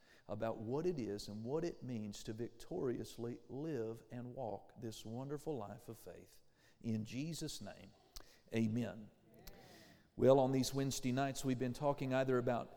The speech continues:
healing or prosperity, receiving that.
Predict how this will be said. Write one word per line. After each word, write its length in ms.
healing 640
or 440
prosperity, 880
receiving 600
that. 300